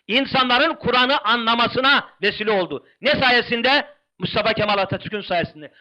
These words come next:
Başka ne yaptı Mustafa Kemal Atatürk? Mustafa Kemal Atatürk bir başka yaptığı şey, bakın, Kur'an-ı Kerim bizim önümüzde kıyamete kadar değişmeyecek olan bir yazılı metindir. Bir de Peygamber Efendimiz sallallahu aleyhi ve sellemin yaşın-, yaşantısı olan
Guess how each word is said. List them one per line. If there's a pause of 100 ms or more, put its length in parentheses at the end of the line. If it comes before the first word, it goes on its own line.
Başka
ne
yaptı
Mustafa
Kemal
Atatürk? (260)
Mustafa
Kemal
Atatürk
bir
başka
yaptığı
şey,
bakın, (260)
Kur'an-ı
Kerim (240)
bizim
önümüzde
kıyamete
kadar
değişmeyecek
olan (280)
bir (160)
yazılı
metindir. (340)
Bir
de
Peygamber
Efendimiz
sallallahu
aleyhi
ve
sellemin
yaşın-,
yaşantısı
olan